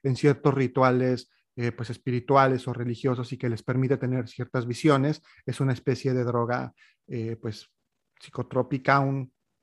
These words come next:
que tiene un activo que les da la posibilidad de entrar en trance.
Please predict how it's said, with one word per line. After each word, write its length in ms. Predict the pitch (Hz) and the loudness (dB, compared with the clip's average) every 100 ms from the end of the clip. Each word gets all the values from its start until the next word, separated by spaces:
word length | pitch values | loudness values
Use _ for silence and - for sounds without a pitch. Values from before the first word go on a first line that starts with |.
| _ | _
que 80 | 123 | -6
tiene 260 | 127 127 127 | -2 0 2
un 120 | 127 | 0
activo 520 | 120 - 123 131 127 - - - | -4 -6 -4 -2 -4 -12 -20 -8
que 180 | 127 117 | -4 -2
les 500 | 117 113 107 - _ _ _ _ _ _ | -2 -4 -6 -12 _ _ _ _ _ _
da 200 | - 139 | -2 2
la 120 | 131 123 | 2 0
posibilidad 560 | 127 127 117 120 127 | -2 -2 0 2 2
de 60 | 127 | 2
entrar 280 | 123 127 127 | 0 0 0
en 120 | 131 | 4
trance. 480 | 170 151 151 185 | 6 6 4 2